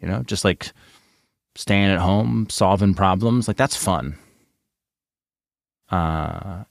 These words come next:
and, um, if that, if that had been the bulk of my work, I probably, well, I don't know. It, it would have been a different, might have been a more difficult decision,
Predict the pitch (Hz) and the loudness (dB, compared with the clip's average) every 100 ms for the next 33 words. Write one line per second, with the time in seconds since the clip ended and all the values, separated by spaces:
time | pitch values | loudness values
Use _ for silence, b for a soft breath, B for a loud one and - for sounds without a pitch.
0 | _ 95 87 87 85 85 82 82 - 95 | _ -4 -2 -2 -4 -6 -8 -10 -10 0
1 | 107 117 104 131 120 104 82 107 104 95 | 2 2 2 4 4 2 4 2 4 0
2 | 90 82 87 76 - - _ _ _ _ | 0 0 -2 -4 -10 -20 _ _ _ _
3 | - 98 - 107 98 101 90 87 82 - | -16 -14 -2 2 2 2 0 0 -2 -8
4 | _ _ _ _ _ 85 82 76 69 - | _ _ _ _ _ -2 -2 -4 -8 -14
5 | _ _ - 92 - 117 104 98 87 87 | _ _ -10 -10 -2 2 2 2 2 0
6 | 87 80 104 101 90 87 82 78 - 85 | -2 -2 0 2 2 0 0 -4 -8 -14
7 | - - 87 92 | -14 -14 -12 -12